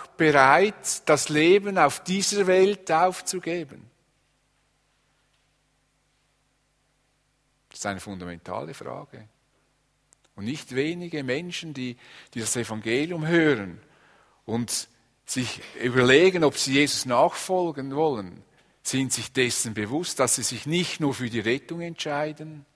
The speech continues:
sondern auch dafür, dass ihr Leben hier schlechter wird, dass sie es vielleicht sogar verlieren.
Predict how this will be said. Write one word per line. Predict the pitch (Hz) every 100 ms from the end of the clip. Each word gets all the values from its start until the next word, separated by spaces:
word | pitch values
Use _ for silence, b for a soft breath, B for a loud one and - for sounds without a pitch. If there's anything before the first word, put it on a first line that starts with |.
| _ _ _ _ _ _ _
sondern | - 123 113
auch | 104 104 123
dafür, | - 131 - 123 135
dass | 131 113 -
ihr | 107
Leben | 110 127 127 127
hier | 123 196 254 185 92 - _ _ _
schlechter | - 156 220 - - 208
wird, | 165 80 _ - _ _ _ _ _ _ _ _ _ _ _ _ _ _ _ _ _ _
dass | 92
sie | -
es | 95
vielleicht | 107 98 90
sogar | - 95 85 85 87 _ _ _ _ _ _ _ _ _
verlieren. | - 95 92 101 107 80